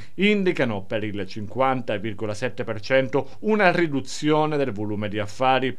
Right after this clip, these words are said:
per il trentacinque virgola tre per cento mancanza di liquidità e difficoltà di accesso al credito, per il quattordici per cento problemi di tipo burocratico.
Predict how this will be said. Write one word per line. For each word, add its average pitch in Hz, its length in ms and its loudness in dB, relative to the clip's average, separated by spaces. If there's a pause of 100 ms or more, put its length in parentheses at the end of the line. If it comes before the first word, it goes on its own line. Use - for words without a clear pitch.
per 151 140 0
il 160 160 2
trentacinque 185 600 0
virgola 123 300 -2
tre 143 160 -2
per 135 160 -4
cento 160 520 0
mancanza 208 640 4
di 147 100 0
liquidità 123 680 2
e 104 100 -6
difficoltà 107 720 -4
di 104 120 -2
accesso 104 420 -4
al 98 100 -6
credito, 139 500 0 (220)
per 135 160 4
il 101 220 -2
quattordici 110 920 -2
per 147 200 0
cento 90 480 -8
problemi 110 580 -2
di 123 120 -4
tipo 110 280 -4
burocratico. 117 920 -2